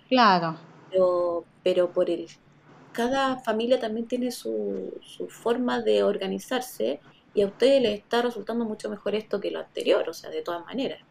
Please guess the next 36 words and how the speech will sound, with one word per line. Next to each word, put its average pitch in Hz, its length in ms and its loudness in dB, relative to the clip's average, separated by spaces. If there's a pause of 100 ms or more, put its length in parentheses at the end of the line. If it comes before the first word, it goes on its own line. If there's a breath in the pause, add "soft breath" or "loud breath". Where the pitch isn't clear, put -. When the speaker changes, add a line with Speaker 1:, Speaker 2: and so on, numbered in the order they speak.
(120)
Speaker 2:
o - 40 -20
sea - 300 -20
Speaker 1:
Sí, 185 380 2
de 180 120 0
todas 175 200 0
maneras, 180 360 0
sí, 254 120 4
porque 226 340 2
igual 214 360 4
poníamos, 220 760 4
eh, 208 560 0
en, 202 420 -6 (160)
o - 140 -2
sea, 202 220 4
uno 214 240 4
pone 214 180 4
en 208 60 0
la 202 100 4
balanza 202 420 0
el 196 80 -2
tema 202 400 0
de 196 540 0 (1000 loud breath)
cuánto 226 260 6
también 214 240 4
me 202 100 6
voy 202 140 4
a 196 100 4
gastar, 196 520 2
me, 196 160 -2
me 190 120 2
agos-, 190 280 4
me, 185 420 4
me 180 240 0
gasto 185 320 2
en 190 140 2
locomoción, 214 840 4